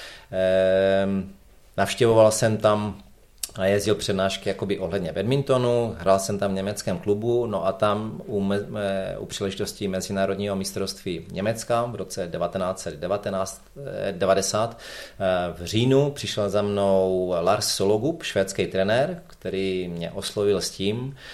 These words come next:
že vlastně k prvnímu devátý devatenáct set devadesát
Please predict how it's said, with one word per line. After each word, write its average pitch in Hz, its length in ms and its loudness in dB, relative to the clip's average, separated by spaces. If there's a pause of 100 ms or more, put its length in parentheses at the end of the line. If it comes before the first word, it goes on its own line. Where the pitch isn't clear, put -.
(240)
že 95 500 0
vlastně 95 880 0
k - 60 -18
prvnímu 104 400 -4
devátý 98 460 2
devatenáct 98 480 -2
set - 100 -8
devadesát 107 800 -2